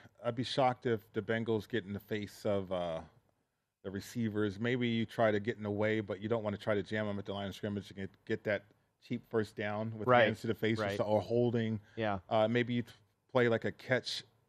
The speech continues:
Speaker 1: technique, uh, and just try to avoid any type of contact. Even if they catch the ball in front of you, uh, prevent the first down, right? It's twenty yards. So,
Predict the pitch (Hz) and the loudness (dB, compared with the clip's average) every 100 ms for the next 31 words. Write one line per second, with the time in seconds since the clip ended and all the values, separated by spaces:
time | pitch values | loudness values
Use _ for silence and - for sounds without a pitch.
0 | _ - 127 - 120 113 - - _ _ | _ -4 -4 -2 -6 -6 -6 -20 _ _
1 | _ _ _ 107 104 101 95 101 107 107 | _ _ _ 0 2 2 2 0 -4 -6
2 | 123 113 - 127 117 98 113 113 113 120 | -10 -8 4 4 4 2 4 4 4 0
3 | 117 113 - 117 113 110 104 92 - - | 0 -2 -2 -4 -2 -2 -2 -2 -4 -4
4 | 135 160 151 - - 131 - 107 120 110 | 0 2 0 -4 -2 -2 -2 0 2 2
5 | 90 - 156 120 101 92 87 - _ _ | -2 0 2 2 0 -4 -6 -12 _ _
6 | _ - 110 104 101 - 120 131 139 120 | _ -2 4 4 4 0 0 2 2 0
7 | - 135 - 135 113 87 104 110 101 - | 0 0 2 0 0 0 -2 -2 -6 -4
8 | 127 117 117 104 67 - - 113 104 98 | -2 2 4 4 2 -8 -2 2 2 0